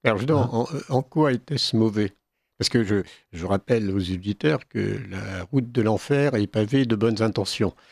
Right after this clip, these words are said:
Speaker 2: Bah,
Speaker 1: Et
Speaker 2: c'est mauvais parce que le pape n'a pas reçu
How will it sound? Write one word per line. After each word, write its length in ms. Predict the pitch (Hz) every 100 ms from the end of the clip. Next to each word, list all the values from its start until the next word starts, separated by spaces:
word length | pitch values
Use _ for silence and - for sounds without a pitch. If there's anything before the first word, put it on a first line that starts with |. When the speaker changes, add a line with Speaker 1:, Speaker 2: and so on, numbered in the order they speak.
| - _ _ _ _ _ _ -
Speaker 2:
Bah, 140 | 160
Speaker 1:
Et 80 | 196
Speaker 2:
c'est 160 | -
mauvais 260 | 143 170 214
parce 260 | - 143 -
que 80 |
le 220 | 156 120 123
pape 400 | 143 175 - - _ _ _ _
n'a 160 | - 127
pas 140 | 123
reçu 480 | 135 - 190 220 185